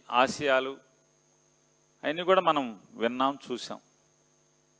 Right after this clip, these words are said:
పెద్దగా ఆయన గురించి నేనేం ఈరోజు చెప్పదలుచుకోవట్లా. ఎందుకంటే దాదాపుగా ఆయన ఐడియాలజీని,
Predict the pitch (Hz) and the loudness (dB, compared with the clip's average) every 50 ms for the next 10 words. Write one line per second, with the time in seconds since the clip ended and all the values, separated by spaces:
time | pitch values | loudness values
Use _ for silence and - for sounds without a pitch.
0 | _ _ _ _ _ _ _ _ _ _ _ - 139 143 160 214 214 220 208 196 | _ _ _ _ _ _ _ _ _ _ _ 0 0 4 4 8 10 10 10 10
1 | 185 165 185 190 208 208 - - 208 190 175 165 156 147 143 - - _ _ _ | 8 6 2 2 2 -2 -6 -8 -6 -4 -4 -4 -4 -6 -8 -12 -16 _ _ _
2 | _ _ _ _ _ _ _ _ _ _ _ _ _ _ _ _ _ _ _ 131 | _ _ _ _ _ _ _ _ _ _ _ _ _ _ _ _ _ _ _ -18
3 | 131 135 135 147 151 156 165 165 156 143 131 143 135 - - - 131 - 156 147 | -10 -6 -4 -2 -2 -2 -4 -2 0 4 4 4 4 4 0 -2 -2 0 0 0
4 | 143 120 - - - 98 - - - - - _ _ _ _ _ _ _ _ _ | 0 -2 -2 -2 -4 -4 -4 -4 -10 -14 -14 _ _ _ _ _ _ _ _ _
5 | _ _ _ _ _ _ _ _ _ _ _ _ _ _ _ _ _ _ _ _ | _ _ _ _ _ _ _ _ _ _ _ _ _ _ _ _ _ _ _ _
6 | _ 123 135 165 175 180 180 170 160 180 185 190 - - - _ _ _ _ _ | _ -10 -8 -4 -2 -2 -2 0 2 0 2 2 0 -4 -10 _ _ _ _ _
7 | _ _ _ _ _ _ _ _ _ _ _ _ _ _ _ _ _ _ _ _ | _ _ _ _ _ _ _ _ _ _ _ _ _ _ _ _ _ _ _ _
8 | _ _ _ _ _ _ _ _ _ _ _ _ _ _ _ _ _ _ _ _ | _ _ _ _ _ _ _ _ _ _ _ _ _ _ _ _ _ _ _ _
9 | _ _ _ _ _ _ _ _ _ _ _ _ _ _ _ _ _ - 120 143 | _ _ _ _ _ _ _ _ _ _ _ _ _ _ _ _ _ 4 8 8
10 | 165 180 202 214 214 - 196 202 185 214 226 226 - - - _ _ _ _ _ | 8 8 6 2 2 0 -2 -6 -6 -4 -4 -4 -6 -10 -16 _ _ _ _ _
11 | _ _ _ _ _ _ _ _ _ _ _ _ _ _ _ _ - 139 156 156 | _ _ _ _ _ _ _ _ _ _ _ _ _ _ _ _ 0 2 2 4
12 | 135 127 143 156 185 185 202 208 208 202 202 202 196 180 196 190 196 214 220 196 | 6 8 8 8 8 10 12 12 12 12 12 12 10 8 4 2 2 0 -4 -6